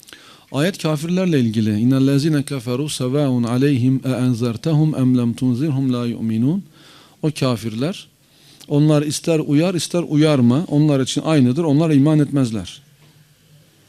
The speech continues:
Onlar çünkü gerçeği aramıyorlar dedikten sonra, "Hatemallahu ala kulubihim ve ala sem'ihim." Allah onların kalplerine ve kulaklarına mühür bastı.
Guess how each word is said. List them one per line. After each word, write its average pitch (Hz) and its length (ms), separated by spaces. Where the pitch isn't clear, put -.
Onlar 156 300
çünkü 160 300
gerçeği 143 460
aramıyorlar 107 960
dedikten 139 420
sonra, 147 440
"Hatemallahu 170 880
ala 147 180
kulubihim 113 800
ve 135 120
ala 135 300
sem'ihim." 160 760
Allah 143 180
onların 135 520
kalplerine 135 840
ve 135 120
kulaklarına 127 760
mühür 135 360
bastı. 202 420